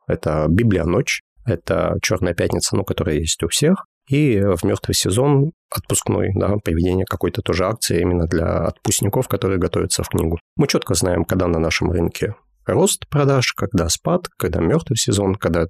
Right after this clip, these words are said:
движуха определенная происходит в рамках всеобщей распродажи "Черной пятницы". С маркетинговой точки зрения все очень можно легко рассчитать, заложить бюджеты и понимать, как куда двигаться. Сложность возникает в том, что, например,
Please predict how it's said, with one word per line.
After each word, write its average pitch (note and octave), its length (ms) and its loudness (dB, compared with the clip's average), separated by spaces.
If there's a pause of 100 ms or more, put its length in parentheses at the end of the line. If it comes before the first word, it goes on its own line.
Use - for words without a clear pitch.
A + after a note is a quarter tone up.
движуха G#2 420 2
определенная G2+ 460 2
происходит F2+ 480 0 (160)
в F#2 100 2
рамках F2 400 -2 (180)
всеобщей - 500 0 (200)
распродажи E2+ 560 2
"Черной D#2+ 300 0
пятницы". - 400 -2 (240)
С - 100 -2
маркетинговой A2+ 600 2
точки - 260 -2
зрения C#3 300 2
все - 200 0
очень B2+ 220 2
можно F#2+ 220 2
легко E2+ 280 0
рассчитать, B2+ 460 2
заложить F#2 400 2
бюджеты F#2+ 420 0
и F2+ 60 0
понимать, - 340 0
как - 140 -4
куда F#2 220 0
двигаться. E2+ 480 -2 (140)
Сложность C3 600 0
возникает G2+ 580 0
в - 80 -10
том, C#3 180 2
что, - 300 -2
например, F2+ 480 0